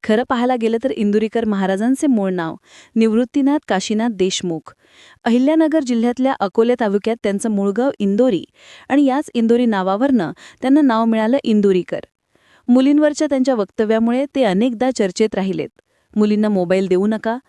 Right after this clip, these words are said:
त्यांच्यावर लक्ष ठेवा, त्या पळून जातील. याशिवाय मुलगा आणि मुलगी होण्यासाठी काय करावं याबद्दलचंही त्यांचं वक्तव्य वादात राहिलं होतं. पण आपल्या मुलीच्या साखरपुड्यात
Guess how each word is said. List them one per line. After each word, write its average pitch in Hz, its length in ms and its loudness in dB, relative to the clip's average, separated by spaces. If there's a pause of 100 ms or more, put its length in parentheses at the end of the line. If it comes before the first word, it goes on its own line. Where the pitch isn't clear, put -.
(200)
त्यांच्यावर 208 400 0
लक्ष 185 320 -4
ठेवा, 240 320 -2 (360)
त्या 294 160 2
पळून 285 280 2
जातील. - 340 -2 (400)
याशिवाय 330 460 2
मुलगा 233 340 2
आणि 269 180 0
मुलगी 208 320 0
होण्यासाठी 220 480 -2 (100)
काय 254 240 -2
करावं 170 360 -2 (300)
याबद्दलचंही 240 840 0
त्यांचं 208 280 -2
वक्तव्य 196 460 0
वादात 202 420 0
राहिलं 180 260 -2
होतं. 165 240 -8 (540)
पण 214 100 0
आपल्या 208 280 0
मुलीच्या 202 400 -2
साखरपुड्यात 196 680 -4